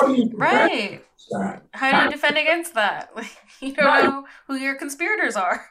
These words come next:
Speaker 2: <laughs>
Speaker 1: Right. And that's exactly what we said. So we made a motion to dismiss based on the fact, and we made a demur, which is to say that the indictment did not state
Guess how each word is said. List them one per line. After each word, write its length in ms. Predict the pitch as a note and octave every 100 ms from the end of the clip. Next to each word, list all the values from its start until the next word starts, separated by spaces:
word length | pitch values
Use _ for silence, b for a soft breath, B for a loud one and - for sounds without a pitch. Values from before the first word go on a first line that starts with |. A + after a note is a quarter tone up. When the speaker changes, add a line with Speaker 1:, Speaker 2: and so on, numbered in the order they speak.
| G4+
Speaker 2:
<laughs> 180 | - -
Speaker 1:
Right. 320 | E4 - - - F3
And 140 | F3+
that's 220 | A#3+ A3
exactly 520 | G#3+ D#3+ B3+ A#3 A#3+
what 220 | A3 G3 -
we 80 |
said. 240 | G3 A3 F3+
So 140 | - F#3+
we 100 | B3
made 200 | A#3 G#3
a 60 |
motion 440 | F#3+ G3+ G#3 F#3 F#3
to 80 | F3
dismiss 540 | D#3 - C#4+ C4 -
based 300 | F3+ A3 -
on 180 | E3 D#3+
the 80 | C#3+
fact, 400 | C#3+ B2+ D3 - _ b
and 140 | G3 B3+
we 80 |
made 240 | B3 B3 A#3
a 120 | G3
demur, 600 | F#3 F#3 F#3 A3+ F3+ - C3
which 320 | C#3+ - F#3
is 200 | D#3+ -
to 100 | E3+
say 480 | D#3+ D#3 D3+ C#3+ - _ _ _ -
that 200 | D3 D3
the 120 | D#3
indictment 640 | D#3 D3 F3 G3 - D3+ D3+
did 180 | D3
not 200 | D#3+ E3+
state 540 | - - - F3 F3